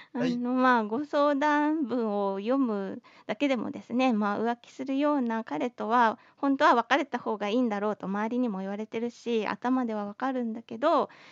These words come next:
Speaker 2: でもやっぱり彼が好きで別れられないということなんですけども、まあ、占いの結果をお伝えしますと、まあ、この、え、この方のですね、お気持ちとしては、もう目をつぶっ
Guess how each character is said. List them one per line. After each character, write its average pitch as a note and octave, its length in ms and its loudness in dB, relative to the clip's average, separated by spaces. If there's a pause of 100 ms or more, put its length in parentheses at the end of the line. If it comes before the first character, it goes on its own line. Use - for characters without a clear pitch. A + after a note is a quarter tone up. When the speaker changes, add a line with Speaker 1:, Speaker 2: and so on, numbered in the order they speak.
(180)
Speaker 2:
で C4+ 120 2
も A3+ 100 2
や G#3 80 0
っ G3 80 -8
ぱ A3 80 -2
り G3+ 80 -6
彼 G3 240 -4
が F#3 100 -10
好 - 60 -16 (100)
き - 100 -18
で F3 100 -6
別 F3+ 320 -8
れ F#3+ 100 -4
ら F#3+ 140 -4
れ G#3 100 -6
な E3+ 180 -8
い E3 80 -12
と F3 220 -14 (320)
い G3 60 -6
う F#3 80 -8
こ F#3+ 120 -10
と G#3 140 -6
な F#3 180 -4
ん F3+ 120 -8
で F#3 100 -12
す - 140 -20
け - 100 -18
ど A3 140 -14
も、 C#4 260 2
ま G#3 180 -2
あ、 G#3 40 -2
占 A#3 400 0
い A#3 40 -2
の A3+ 240 -4 (480)
結 A3+ 240 -10
果 G#3+ 280 2
を G#3 80 -2
お G#3+ 80 -4
伝 A3 300 -6
え A#3 40 -8
し A#3+ 100 -12
ま A#3+ 220 -4
す - 160 -20
と、 C#4 340 0 (440)
ま A#3+ 140 2
あ、 G#3+ 40 -2
こ G#3 160 -10
の、 F#3+ 560 -4 (1040)
え、 G3 60 -8
こ A3+ 100 -4
の A3 100 0
方 A3 260 0
の G3 140 -2
で F3+ 120 -14
す - 100 -10
ね、 C4 160 4
お G#3 60 0
気 - 120 -4
持 A#3+ 120 2
ち - 120 -16
と A#3 140 -6
し B3 100 -16
て A#3 140 -8
は、 A3 220 2
も F#3+ 240 -6
う - 80 -14 (100)
目 A#3 240 4
を A3 160 4
つ - 180 -10
ぶ G3+ 120 -2
っ G3+ 40 -2